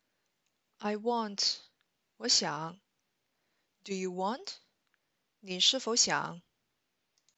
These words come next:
Clean, 清洁。This, 这个。That, 那个。These, 这些。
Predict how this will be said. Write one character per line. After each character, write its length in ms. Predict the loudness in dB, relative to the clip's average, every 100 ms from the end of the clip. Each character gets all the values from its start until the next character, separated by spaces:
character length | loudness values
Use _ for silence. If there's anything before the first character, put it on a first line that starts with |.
| _ _ -16
Clean, 640 | -4 -2 -2 -4 -8 -16 _ _ _ _
清 340 | -4 -4 -2 -4
洁。 420 | 0 0 0 -4 _ _ _ _ _ -14
This, 480 | -2 0 0 -4 -6 _ _ _ _ _ _
这 260 | 2 2 2
个。 260 | -4 -6 -10 _ _ _ _ _ -14 8
That, 520 | 8 8 -2 -8 -8 -16 _ _ _ _
那 260 | -2 -2 0
个。 260 | -4 -8 _ _ _ _ _ _ _ _ _ -2
These, 520 | 0 2 -2 -8 -12 _ _ _ _ _
这 200 | 0 2
些。 440 | 4 4 2 0